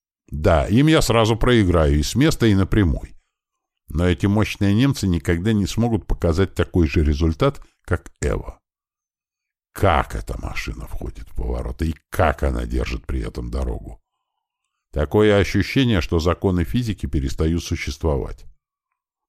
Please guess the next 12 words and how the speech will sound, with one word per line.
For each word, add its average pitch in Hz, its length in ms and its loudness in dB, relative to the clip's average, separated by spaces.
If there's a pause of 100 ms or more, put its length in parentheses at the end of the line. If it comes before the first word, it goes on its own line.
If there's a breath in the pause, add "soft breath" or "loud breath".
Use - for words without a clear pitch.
(220)
Да, 67 460 -6 (400)
Эва 98 260 2
капризная. - 800 -4 (300)
Да, 78 300 2
она 95 200 0
требует 104 440 4
к - 40 -12
себе 90 240 2
внимания, 71 600 -2 (280)
но 69 160 0
она 92 400 0
другая. 82 1120 0